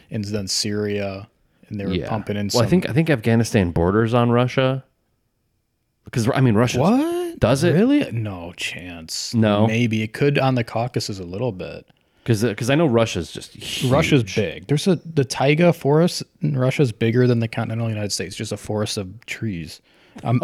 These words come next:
Speaker 2: <laughs>
Speaker 1: I'm, <laughs> I'm looking at a map right now. So, I mean, yeah, Afghanistan to the north, you got Tajikistan and Tur-, Turkmenistan and Uzbekistan,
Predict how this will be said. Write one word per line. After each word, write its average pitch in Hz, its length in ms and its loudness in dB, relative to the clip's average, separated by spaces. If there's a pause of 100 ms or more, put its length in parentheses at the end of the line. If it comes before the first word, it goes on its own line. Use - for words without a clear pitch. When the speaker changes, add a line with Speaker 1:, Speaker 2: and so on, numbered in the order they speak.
(140)
Speaker 2:
<laughs> - 160 -10
Speaker 1:
I'm, 123 240 4
<laughs> - 20 -2
I'm 135 540 2
looking 160 220 2
at 143 80 2
a - 20 2
map 107 440 0
right 120 200 4
now. 127 380 4 (1800)
So, 131 380 2
I 123 60 2
mean, 131 240 4
yeah, 120 140 4
Afghanistan 160 840 4
to - 120 -4
the 135 80 4
north, 127 240 4
you 123 60 2
got 117 260 0
Tajikistan 160 1000 2
and 120 140 2
Tur-, 123 300 0 (440)
Turkmenistan 123 920 2
and 107 140 0
Uzbekistan, 107 880 -4